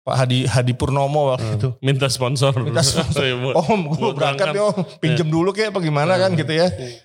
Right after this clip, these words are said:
Speaker 1: Nggak ketemu juga.
Speaker 2: Hmm.
Speaker 1: Akhirnya kakak saya yang tertua menikah.
Speaker 2: Hmm.
Speaker 1: Dapet so-, dapet angpau sepuluh juta.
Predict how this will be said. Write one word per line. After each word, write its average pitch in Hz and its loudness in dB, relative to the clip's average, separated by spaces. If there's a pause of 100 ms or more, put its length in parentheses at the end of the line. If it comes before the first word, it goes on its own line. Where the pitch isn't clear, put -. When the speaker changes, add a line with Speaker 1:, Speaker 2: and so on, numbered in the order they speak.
(460)
Speaker 1:
Nggak 170 2
ketemu 220 0 (140)
juga. 170 0 (240)
Speaker 2:
Hmm. 117 -4 (340)
Speaker 1:
Akhirnya 131 0
kakak 131 0
saya 131 0
yang 127 0
tertua 135 2
menikah. 123 0
Speaker 2:
Hmm. 95 -4 (140)
Speaker 1:
Dapet 110 0
so-, - -2
dapet 139 0
angpau 143 0
sepuluh 160 -2
juta. 165 2